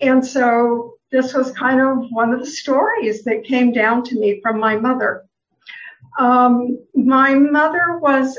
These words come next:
a Protestant. She didn't believe in graven images,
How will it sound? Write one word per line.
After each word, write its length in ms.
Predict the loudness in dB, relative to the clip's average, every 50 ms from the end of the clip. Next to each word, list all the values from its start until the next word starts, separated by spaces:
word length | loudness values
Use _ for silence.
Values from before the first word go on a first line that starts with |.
| -2 0
a 300 | 0 2 2 0 -2 -2
Protestant. 680 | 0 0 0 2 0 -2 -4 -6 -4 -2 -2 0 -2 -2
She 260 | -4 -6 -8 -8 -6
didn't 360 | -6 -6 -4 -2 -2 -4 -4
believe 300 | -4 -4 -2 -2 -2 0
in 180 | 0 0 0 0
graven 400 | 0 2 2 2 0 0 0 -2
images, 760 | 0 0 -2 -2 -4 -4 -4 -4 -4 -4 -8 -10 _ _